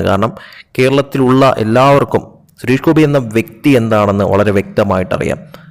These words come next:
അയാൾ ആരെയൊക്കെ സഹായിക്കുന്നുണ്ട്, അയാളിൽ നിന്ന് ആർക്കൊക്കെ സഹായങ്ങൾ കിട്ടിയിട്ടുണ്ട്, കിട്ടുന്നുണ്ട്, എന്നാൽ പോലും അയാളെ താഴ്ത്തിക്കെട്ടാനായിട്ടും പാർട്ടിയുടെ പേര് പറഞ്ഞ് പാർട്ടി വിരോധം വച്ചുകൊണ്ട് അയാളെ അങ്ങേയറ്റം സുരേഷ് ഗോപി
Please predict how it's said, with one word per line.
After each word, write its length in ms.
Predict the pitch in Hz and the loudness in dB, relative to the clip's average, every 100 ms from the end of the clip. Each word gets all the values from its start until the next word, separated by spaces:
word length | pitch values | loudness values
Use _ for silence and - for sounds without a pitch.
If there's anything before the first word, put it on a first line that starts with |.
| - - - - | -20 -20 -8 -2
അയാൾ 180 | 117 120 | 2 2
ആരെയൊക്കെ 360 | 107 123 117 110 | 2 0 -2 -4
സഹായിക്കുന്നുണ്ട്, 760 | 95 92 101 101 113 110 95 95 92 - _ _ - | -4 -2 -2 -4 -4 -2 0 -2 -2 -6 _ _ -4
അയാളിൽ 340 | 101 110 123 120 | 0 0 0 -2
നിന്ന് 160 | 117 104 | 0 0
ആർക്കൊക്കെ 380 | 101 104 107 113 110 | 0 -2 -2 -4 -2
സഹായങ്ങൾ 520 | 92 92 110 113 110 107 | -4 -2 -2 -2 -4 -6
കിട്ടിയിട്ടുണ്ട്, 560 | 95 - 107 107 95 95 - | -10 -6 -4 -2 0 -2 -2
കിട്ടുന്നുണ്ട്, 680 | 117 - - 135 104 92 92 92 - | -6 -4 -2 0 0 -2 -4 -6 -6
എന്നാൽ 260 | 113 139 156 131 | -4 -2 -4 -4
പോലും 260 | 131 120 120 - 113 | -6 -6 -10 -8 -4
അയാളെ 240 | 117 120 117 | 0 -2 -2
താഴ്ത്തിക്കെട്ടാനായിട്ടും 1120 | 104 107 110 120 113 104 104 98 92 90 92 87 117 | -2 -2 -2 -4 -4 -2 -2 -2 -4 -4 -8 -6 -2
പാർട്ടിയുടെ 480 | 120 - 139 131 120 | -2 0 0 2 2
പേര് 220 | 113 113 107 | 0 0 0
പറഞ്ഞ് 300 | 104 101 98 - - | 0 -2 -6 -6 0
പാർട്ടി 320 | 120 120 139 117 | 0 0 -2 0
വിരോധം 400 | 110 117 123 135 113 | 2 2 2 2 0
വച്ചുകൊണ്ട് 500 | 107 107 98 92 92 - _ _ 101 | -2 -2 -2 0 -4 -6 _ _ -2
അയാളെ 280 | 101 104 98 - | 0 0 -2 -2
അങ്ങേയറ്റം 1040 | 104 117 131 135 135 107 104 - - 117 - _ _ - - | -2 0 0 2 2 0 -2 -10 -4 -4 -4 _ _ -14 -6
സുരേഷ് 300 | 120 120 - | -4 -4 0
ഗോപി 220 | 123 117 | 0 0